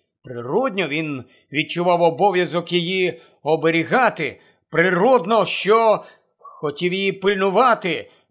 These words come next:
Природно, що хотів роздерти Діна на шматочки, бо той її цілував.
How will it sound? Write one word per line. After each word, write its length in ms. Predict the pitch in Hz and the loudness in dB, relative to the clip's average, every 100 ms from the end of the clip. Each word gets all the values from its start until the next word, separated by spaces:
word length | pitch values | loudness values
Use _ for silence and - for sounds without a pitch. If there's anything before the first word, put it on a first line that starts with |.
| - | -10
Природно, 720 | 143 160 151 226 220 175 165 | -4 -2 2 2 2 0 -4
що 380 | - - 190 170 | -4 -4 -2 -2
хотів 800 | - - 160 160 180 196 175 - _ _ - | -4 -2 -2 -2 -4 -2 -4 -8 _ _ -8
роздерти 1040 | 135 180 196 117 113 120 220 220 - 202 | 0 2 2 0 -6 2 4 2 0 -4
Діна 420 | 156 170 233 185 | -2 -2 0 2
на 140 | 180 208 | 2 0
шматочки, 960 | - 151 208 175 165 165 - 185 - - _ | -2 0 2 4 4 2 0 0 -2 -14 _
бо 200 | 123 185 | -2 -2
той 260 | 190 220 202 | 2 2 2
її 260 | 208 208 | 2 0
цілував. 680 | 214 220 247 240 240 147 - | -2 2 4 6 4 0 -6